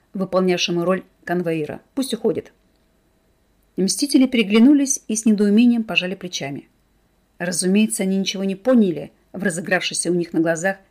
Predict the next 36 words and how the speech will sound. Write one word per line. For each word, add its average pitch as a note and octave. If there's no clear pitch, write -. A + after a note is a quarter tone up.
драматической F3+
сценке. -
Однако D#4+
удерживать C4
пленницу C4+
действительно A3+
больше G#3+
не G3+
было F#3+
смысла, C3+
а E3+
потому F3
Вертер A3+
её D#3
отпустил. -
Вот A3+
только A#3
Илса C4
и A#3+
не A#3+
подумала A#3
убежать. D#3+
Напротив, A3+
она A3
сразу A#3
бросилась A#3+
к -
Радоку B3
и -
заслонила A#3+
его A#3+
своим A#3
щуплым A#3+
тельцем A#3
от -
агрессоров. A3